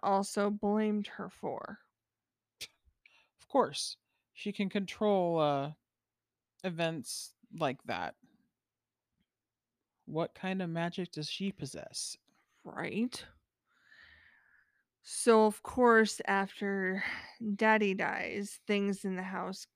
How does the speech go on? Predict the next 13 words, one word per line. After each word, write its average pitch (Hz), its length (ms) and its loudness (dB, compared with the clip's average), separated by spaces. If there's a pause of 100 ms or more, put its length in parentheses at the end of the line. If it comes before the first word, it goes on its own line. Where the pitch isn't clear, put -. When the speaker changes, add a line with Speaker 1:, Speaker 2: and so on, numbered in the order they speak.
(120)
Speaker 1:
go 190 380 0
from 185 640 -4 (120)
bad 185 360 0
to - 100 -8
worse. - 760 -2 (760)
And, 202 800 2 (140)
uh, 196 280 2 (120)
the 202 80 4
relationship 202 680 4
with 185 160 -4
her 185 160 -2
mom 196 560 4
just 190 340 -4